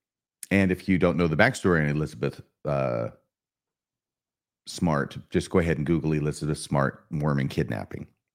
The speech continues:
and you'll find out everything there is to know. Mister Smart did not want to be associated with or have the Elizabeth Smart Foundation be part of an organization whose first priority was not aftercare.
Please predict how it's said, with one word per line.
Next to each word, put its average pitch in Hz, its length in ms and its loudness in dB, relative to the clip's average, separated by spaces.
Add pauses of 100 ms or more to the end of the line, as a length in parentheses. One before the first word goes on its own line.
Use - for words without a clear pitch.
(180)
and 69 140 -4
you'll 67 200 -4
find 69 300 -2
out 65 260 0
everything 71 420 -2
there 65 140 0
is 62 140 -6
to - 80 -10
know. 50 220 -8 (1080)
Mister 190 300 8
Smart 107 280 6
did 101 100 6
not 147 180 6
want 131 200 4
to 104 60 -2
be 95 120 4
associated 95 680 4
with 80 160 2
or 143 140 6
have 160 240 4
the 110 100 4
Elizabeth 90 400 2
Smart 156 300 4
Foundation 80 420 2
be 85 80 4
part 185 300 4
of 165 60 4
an 104 100 6
organization 85 580 2
whose 76 140 -2
first - 340 0
priority 78 560 2
was 73 220 -2
not 87 420 2
aftercare. - 640 -4